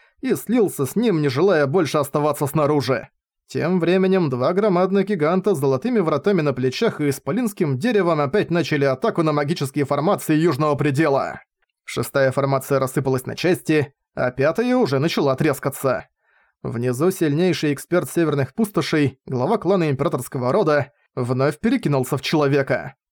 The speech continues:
Окружающие его молнии с треском сформировали его собственный треножник молний, он внезапно указал пальцем на Мэнхао. Из треножника молнии тотчас сорвалась чёрная молния, похожая на дракона.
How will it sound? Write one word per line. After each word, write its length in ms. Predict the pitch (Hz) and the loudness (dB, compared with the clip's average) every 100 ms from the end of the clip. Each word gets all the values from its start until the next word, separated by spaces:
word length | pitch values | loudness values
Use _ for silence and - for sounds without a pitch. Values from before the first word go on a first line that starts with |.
| _ _ | _ _
Окружающие 720 | 143 123 120 151 156 - 139 | -8 -6 -2 0 0 -2 -2
его 200 | 135 147 | 0 0
молнии 420 | 139 170 156 143 | 0 0 2 0
с 80 | 135 | -2
треском 380 | - 165 - 143 | -2 -4 0 -4
сформировали 580 | 135 135 131 131 170 151 | -2 -2 -2 0 2 2
его 300 | 139 135 147 | 2 2 0
собственный 420 | - 156 - 147 | -2 -4 -2 -2
треножник 520 | 147 143 151 123 127 | 0 0 0 -2 -2
молний, 540 | 156 196 165 151 135 - _ _ | 2 4 4 2 -2 -6 _ _
он 180 | 269 | 0
внезапно 460 | 208 185 190 233 170 | 2 2 0 0 0
указал 380 | 143 139 190 139 | 0 0 2 0
пальцем 480 | - 220 - 170 151 | 2 0 0 0 0
на 80 | |
Мэнхао. 720 | 147 139 131 151 139 123 82 - _ _ _ _ - | 0 0 0 2 2 0 -4 -10 _ _ _ _ -6
Из 160 | 127 - | -4 -2
треножника 600 | 156 226 214 190 190 156 | 0 2 2 0 0 0
молнии 400 | 208 208 170 139 | 2 2 2 0
тотчас 420 | - 262 - - | -2 -4 -4 -2
сорвалась 460 | 160 139 151 202 | 0 2 2 0
чёрная 440 | - - 185 147 135 | -2 -2 0 2 2
молния, 400 | 170 196 151 139 | 2 2 2 0
похожая 440 | 135 131 165 143 | 0 0 2 2
на 80 | 135 | 0
дракона. 600 | 127 127 226 175 139 - | -2 -2 0 2 0 -2